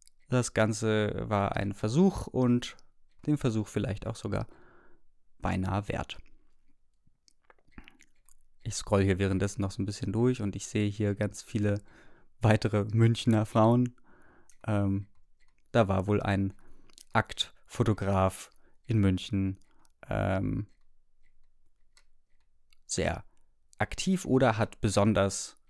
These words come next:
äh, hilfreiche Abbildungen, ähm,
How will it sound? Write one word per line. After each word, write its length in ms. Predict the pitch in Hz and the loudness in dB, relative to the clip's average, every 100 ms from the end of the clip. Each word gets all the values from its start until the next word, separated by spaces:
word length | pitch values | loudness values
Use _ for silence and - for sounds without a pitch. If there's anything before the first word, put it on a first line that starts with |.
| - - | -20 -10
äh, 220 | 92 92 | -6 -4
hilfreiche 760 | 95 135 127 110 98 98 - - | 4 6 6 2 -2 -2 -4 -4
Abbildungen, 760 | - - 101 98 98 101 98 107 - - - - | -4 -4 -4 -2 -2 -2 -4 -8 -18 -20 -20 -8
ähm, 580 | 101 98 95 95 95 92 | -2 0 0 0 -2 -6